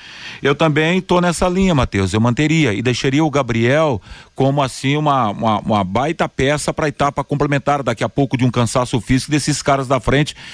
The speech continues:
principalmente o Caprini, que corre muito. Mas eu penso que nesse jogo, a, a, a, a, o meio campo do Londrina,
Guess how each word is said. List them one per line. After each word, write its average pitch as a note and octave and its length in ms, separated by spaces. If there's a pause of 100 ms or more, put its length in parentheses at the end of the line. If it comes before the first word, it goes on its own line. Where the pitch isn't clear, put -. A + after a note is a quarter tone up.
(140)
principalmente D#3+ 600
o - 20
Caprini, C#3+ 400
que E3 120
corre E3+ 280
muito. E3 400 (340)
Mas B2+ 300
eu D#3 100
penso D3+ 380
que D3+ 80
nesse F3 320
jogo, C3 540 (320)
a, A#2+ 100
a, A#2+ 560
a, G#2 480
a, - 40 (100)
o A#2 100
meio F3+ 300
campo E3+ 340
do C#3+ 80
Londrina, B2+ 640